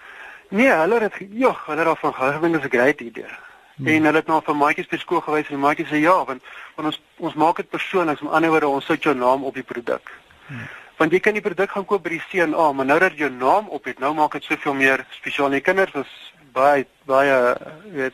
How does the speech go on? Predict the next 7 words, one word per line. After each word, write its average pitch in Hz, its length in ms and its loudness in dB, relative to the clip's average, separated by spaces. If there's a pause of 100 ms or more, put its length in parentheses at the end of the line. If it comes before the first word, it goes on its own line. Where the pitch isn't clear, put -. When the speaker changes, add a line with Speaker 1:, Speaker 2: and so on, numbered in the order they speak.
Speaker 1:
ehm, - 220 -8 (440)
enthousiasties 123 720 0
Speaker 2:
Ja. 120 80 -4
Speaker 1:
daaroor. - 280 -4 (420)
Speaker 2:
Dankie, 147 280 2
Gerrit. 165 480 4
Eh, 151 400 8